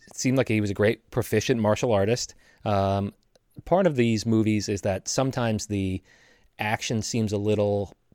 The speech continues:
choppy, a little slow. Like, I read a, I read a, uh, a fact that they said that the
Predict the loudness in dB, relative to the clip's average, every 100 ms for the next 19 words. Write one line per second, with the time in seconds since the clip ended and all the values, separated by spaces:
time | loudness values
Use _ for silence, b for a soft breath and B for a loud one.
0 | -10 -6 -2 -2 2 2 2 -2 -4 -2
1 | 2 2 0 -4 -2 2 4 4 0 0
2 | 0 4 4 4 2 -2 -4 -2 0 0
3 | -2 -4 -10 -4 -2 -2 -4 -6 -4 -2
4 | -2 -2 -2 -2 0 -2 -4 -4 -4 -6